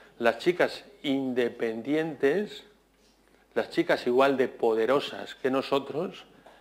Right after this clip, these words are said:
siguen dando miedo a según qué alumnos. Eso de que una chica me pueda dejar, su vocabulario, ¿no?, en una situación amorosa y no ser yo el que cojo y dejo, etcétera, es algo que me deja absolutamente.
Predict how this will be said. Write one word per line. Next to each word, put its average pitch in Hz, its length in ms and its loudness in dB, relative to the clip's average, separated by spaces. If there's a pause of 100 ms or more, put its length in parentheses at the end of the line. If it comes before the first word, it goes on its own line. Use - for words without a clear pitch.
siguen 135 480 0
dando 123 280 2
miedo 127 420 -2 (320)
a 117 100 -2
según 123 460 0
qué 123 220 0
alumnos. 110 400 -4 (960)
Eso 156 240 2
de 147 100 4
que 147 380 4
una 147 260 2
chica 139 400 2
me 117 160 2
pueda 135 380 6
dejar, 120 640 6 (1120)
su - 80 -4
vocabulario, 110 580 6
¿no?, 131 160 -2
en 135 60 0
una 117 140 0
situación 113 600 0
amorosa 113 380 2
y 110 60 -2
no 113 80 2
ser 113 240 0
yo 117 180 4
el 110 80 2
que - 160 0
cojo 120 300 0
y 113 40 0
dejo, 113 380 2
etcétera, 156 760 -2
es 143 180 -8
algo 131 340 2 (400)
que 113 120 4
me 110 380 -4
deja 117 220 -2
absolutamente. 117 520 -4